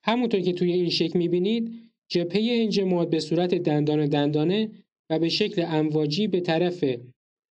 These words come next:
مرکز قطعه که فلز مذاب توی اون قرار داره در حال پیشروی هستش. واضحه که توی مرحله‌ای که سر دندونه‌ها از دو طرف رشد می‌کنن، توی مرکز قطعه به همدیگه می‌رسن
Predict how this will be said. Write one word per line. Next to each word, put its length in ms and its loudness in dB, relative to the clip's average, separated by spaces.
مرکز 400 2
قطعه 540 0
که 160 -2
فلز 380 0
مذاب 400 0
توی 120 -2
اون 160 2
قرار 260 2
داره 420 0
در 120 0
حال 280 0
پیشروی 460 -2
هستش. 540 -8
واضحه 440 0
که 140 0
توی 240 0
مرحله‌ای 500 2
که 220 0
سر 220 0
دندونه‌ها 760 2
از 200 0
دو 120 0
طرف 360 0
رشد 220 0
می‌کنن، 520 0
توی 140 0
مرکز 500 0
قطعه 400 0
به 140 0
همدیگه 440 0
می‌رسن 600 -2